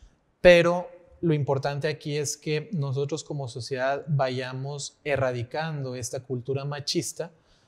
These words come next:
porque es lo que genera la violencia.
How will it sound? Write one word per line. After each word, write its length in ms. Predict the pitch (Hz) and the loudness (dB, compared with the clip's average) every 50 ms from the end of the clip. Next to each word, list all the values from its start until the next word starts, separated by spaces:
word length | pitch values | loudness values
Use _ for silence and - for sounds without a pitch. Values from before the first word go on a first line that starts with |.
| _ _ _ - | _ _ _ 4
porque 520 | 147 151 156 156 151 - - 170 156 - - | 6 6 6 6 2 0 -4 -4 -4 -4 -2
es 420 | 156 135 127 127 127 - - - | -2 0 0 0 -2 -6 -8 -6
lo 200 | - 175 151 139 | -4 -2 -2 -2
que 120 | - 143 120 | -2 -4 -6
genera 480 | - 127 117 113 113 113 117 120 131 - | -6 -4 -4 -4 -2 -2 -2 -2 -2 -2
la 160 | 139 131 123 | 0 0 0
violencia. 560 | 110 107 101 95 101 104 98 92 - - - | 0 0 -2 -6 -8 -8 -8 -8 -10 -10 -10